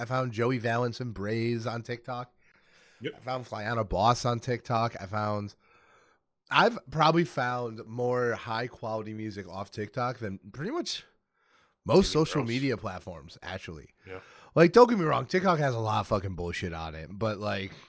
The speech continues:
Speaker 1: as, as far as a music discovery platform, it's pretty nice.
Speaker 2: Yeah, it's true.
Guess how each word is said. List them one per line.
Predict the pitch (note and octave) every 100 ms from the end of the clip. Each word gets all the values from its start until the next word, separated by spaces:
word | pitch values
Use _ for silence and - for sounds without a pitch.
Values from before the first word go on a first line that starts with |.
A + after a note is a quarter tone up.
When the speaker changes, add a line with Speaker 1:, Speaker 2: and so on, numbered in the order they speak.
| _ _ _ _ _ _ _ _ _ _ _ _ C3+
Speaker 1:
as, | C#3+ A2
as | A#2+ G#2+
far | - G3 F#3
as | C3+
a |
music | B2 B2+ D#3 C3+ -
discovery | A#2 - A#2+ A#2+ A2
platform, | G#2+ F#2 - F#2 F2 F2 - _ _ _ _ _ _ _ _ _
it's | -
pretty | - C3+ D#3
nice. | E3+ E3 C#3 - - - - - - _ _ _ _ _ _ _ _ _ _
Speaker 2:
Yeah, | C#3 C3+ _ _ _ _ -
it's | B2+
true. | - G#2